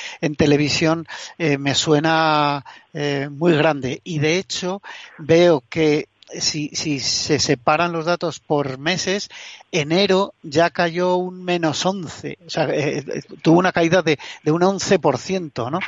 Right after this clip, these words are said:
Esto a mí me ha sorprendido, eh, también, que, que caiga luego en marzo con el temor de los anunciantes a que, evidentemente, la, la publicidad no tenga el impacto que puedan esperar.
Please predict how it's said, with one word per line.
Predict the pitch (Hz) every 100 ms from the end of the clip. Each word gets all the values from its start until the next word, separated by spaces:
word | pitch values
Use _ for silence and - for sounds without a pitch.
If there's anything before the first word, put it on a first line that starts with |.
| - - -
Esto | - 180 - 180 180 170 156 143 139 - -
a | 156
mí | 156
me | 180
ha | 185
sorprendido, | 196 165 151 139 190 143 131 143
eh, | 151 139 143 -
también, | 147 175 147
que, | - 147 156
que | -
caiga | 160 190 190
luego | 196 190 185
en | 180
marzo | 190 - 156 127 - - - -
con | 147 143
el | 139 139 135 127
temor | 143 135 160 170 160
de | 147 160 156
los | 156 -
anunciantes | 156 156 143 170 160 151 -
a | 139
que, | 151 139
evidentemente, | 143 135 151 151 151 151
la, | 131 127 - - -
la | 143
publicidad | 131 143 135 123 143 135 143 147
no | 147 147 147
tenga | 156 147 151
el | 147
impacto | 143 - 151 - 147
que | - 147 147
puedan | - 151 151 147
esperar. | 139 - 160 143